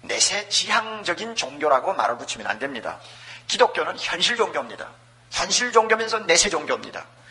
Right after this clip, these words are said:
우리가 이 균형을 잘 맞추어야 기독교의 그 깊은 진리를 터득할 수 있습니다.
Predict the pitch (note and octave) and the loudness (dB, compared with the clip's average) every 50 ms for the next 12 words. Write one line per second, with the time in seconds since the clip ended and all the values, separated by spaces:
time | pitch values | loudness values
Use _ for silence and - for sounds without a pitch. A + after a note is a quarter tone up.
0 | - - - - - - E3 G3+ A3+ A3+ A3 - A3 A3+ A#3 A3+ A3 G3+ - - | -20 -20 -20 -10 -2 0 4 6 8 8 6 6 4 -6 -8 -8 -8 -10 -14 -16
1 | - - - - - - _ - - F#3+ G3+ A#3+ B3 B3 A#3+ A#3+ - - - - | -20 -20 -20 -20 -20 -20 _ -6 -2 4 4 6 6 6 4 4 2 -2 0 -2
2 | - - - - - - B3+ A3 A3 - - A3+ G#3+ G#3 G3 G#3 B3+ C#4 C4 - | 0 0 0 -2 0 2 4 4 4 2 0 2 4 8 10 10 10 10 8 4
3 | - - - - - - - - D#4+ - - - G#3 G#3 A3+ A#3 A#3 - - - | 0 -8 -10 -10 -6 -2 0 2 2 2 2 4 4 6 6 6 6 4 -2 -10
4 | - - - - - - - C4 D#4 - - - - - - - - - - - | -14 -18 -20 -10 -2 0 2 2 0 -2 -6 -12 -16 -20 -8 0 0 0 0 0
5 | - A#3 A3 - A#3 A3+ G#3+ G#3 G3 F#3+ - - G#3 G#3 F3 D3+ D3 - - - | -4 -4 -2 -2 -2 0 0 0 0 0 2 0 0 4 4 2 2 2 -4 -4
6 | - A2+ G#2 - - E2 - | -6 -6 -6 -10 -12 -12 -12